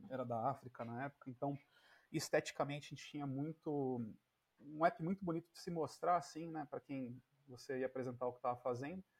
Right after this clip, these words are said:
mas ele não tinha um product market fit. A gente, ninguém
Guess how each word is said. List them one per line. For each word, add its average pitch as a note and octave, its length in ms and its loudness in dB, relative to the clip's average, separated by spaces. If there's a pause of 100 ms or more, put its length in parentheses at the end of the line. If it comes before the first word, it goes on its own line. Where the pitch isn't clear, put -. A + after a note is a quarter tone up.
(360)
mas D#3+ 160 2
ele F#3+ 120 2
não G3+ 140 2
tinha G#3 440 -2
um D3+ 100 0
product C#3+ 380 0
market C3 300 -2
fit. B2+ 220 -8 (340)
A - 60 -20
gente, D#3+ 380 -8 (300)
ninguém F3 400 -2